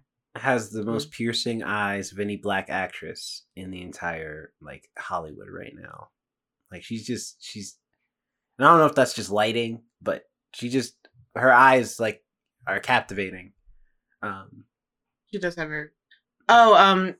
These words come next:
Speaker 2: Isabella Ser-, Sermon. She plays Macy Lockwood. She plays the young girl in Jurassic World. Very good actress. I like her a lot. She was, she was so adorable in the film. <laughs>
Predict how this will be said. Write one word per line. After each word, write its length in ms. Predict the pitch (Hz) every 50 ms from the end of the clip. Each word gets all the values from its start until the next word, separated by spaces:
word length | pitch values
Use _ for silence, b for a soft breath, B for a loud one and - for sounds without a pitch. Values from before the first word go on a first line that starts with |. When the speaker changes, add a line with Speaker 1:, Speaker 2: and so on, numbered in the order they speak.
| - 220
Speaker 2:
Isabella 520 | 247 240 277 226 254 247 240 240 233 226
Ser-, 260 | 214 - - 226 - - -
Sermon. 600 | 170 - - 220 202 190 180 156 151 147 147 147 _ _ _ _ _ _ _ _ _ _ _ _ _ _ _ _ _ _
She 360 | - - 220 214 220 220 220 208
plays 760 | 208 - 233 220 208 202 196 196 190 190 185 180 180 175 165 - _ _ _ _ _ - - _ - - _ _ _ _ _ _ _ _ _ _ _ -
Macy 460 | 170 185 208 220 226 220 - 262 233
Lockwood. 580 | 208 196 190 185 208 208 - - 339 359 381 359 349 349
She 160 | - - 226 202
plays 240 | - - 220 214 196
the 60 | 202
young 180 | 202 196 190 190
girl 220 | 190 196 190 190
in 180 | 160 180 175 170
Jurassic 500 | 165 170 175 175 175 175 - 190 175 -
World. 400 | - 165 160 165 196 233 262 262 _ _ _ _ _ _ _ _ _ _ _ _
Very 480 | - 202 196 196 196 240 240 240 233 226
good 120 | 196 196
actress. 380 | 185 170 156 143 - 156 143 139 - -
I 180 | - 180 220 226
like 260 | 226 220 214 202 202
her 100 | - 196
a 80 | 180 170
lot. 300 | 165 151 131 101 85 -
She 140 | - - 185
was, 200 | 175 175 175 175 - 170
she 120 | - -
was 180 | 202 196 196 -
so 280 | - - - 277 240 220
adorable 600 | 190 170 170 165 151 147 143 143 127 131 - _ _ _ _ _ _ -
in 100 | 160 160
the 80 | 156 151
film. 460 | - 151 120 131 180 190 262 311 -
<laughs> 40 | _